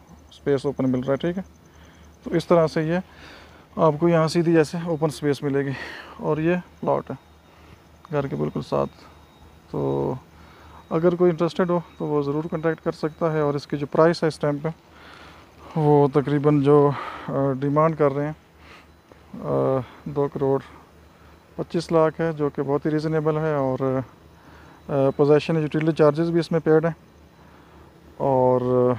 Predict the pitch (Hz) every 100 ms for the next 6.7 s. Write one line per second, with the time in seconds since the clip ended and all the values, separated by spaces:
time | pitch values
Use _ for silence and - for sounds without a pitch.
0 | - - 156 160 147 147 143 143 139 -
1 | 143 151 143 151 156 - 151 139 131 131
2 | 127 127 - - - - 147 147 143 151
3 | 143 156 151 151 139 147 151 165 - -
4 | - - - 160 147 165 151 165 151 151
5 | 143 - - 165 165 160 156 170 170 156
6 | 160 151 160 160 160 165